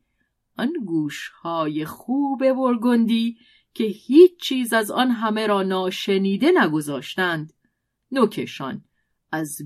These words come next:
بیش و کم هیچ سرخ نشد. "خب بوزینه‌های من، خیلی باهوش نیستید.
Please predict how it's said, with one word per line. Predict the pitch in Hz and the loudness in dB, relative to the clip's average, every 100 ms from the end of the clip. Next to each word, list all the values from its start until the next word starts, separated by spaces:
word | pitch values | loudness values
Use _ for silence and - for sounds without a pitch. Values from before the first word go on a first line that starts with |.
| 143 | -12
بیش | 156 135 - - | -12 -12 -12 -10
و | 120 | -10
کم | - 170 143 110 - _ _ _ _ | -10 -10 -10 -10 -16 _ _ _ _
هیچ | _ 370 320 - - - _ | _ 8 8 6 -12 -20 _
سرخ | - - 160 135 - 151 | -12 -4 -4 -4 -12 -14
نشد. | 196 - - 147 _ _ _ _ _ _ _ _ _ _ _ _ | -14 -16 -20 -20 _ _ _ _ _ _ _ _ _ _ _ _
"خب | - - - | 0 0 2
بوزینه‌های | 180 254 208 165 143 127 135 | 4 4 4 0 -4 -12 -12
من، | 101 - _ _ _ _ _ _ _ _ | -14 -18 _ _ _ _ _ _ _ _
خیلی | - 190 190 | 2 4 4
باهوش | 277 180 196 233 - | 4 4 2 -2 0
نیستید. | 339 359 - 190 147 _ _ | 0 0 -6 -4 -6 _ _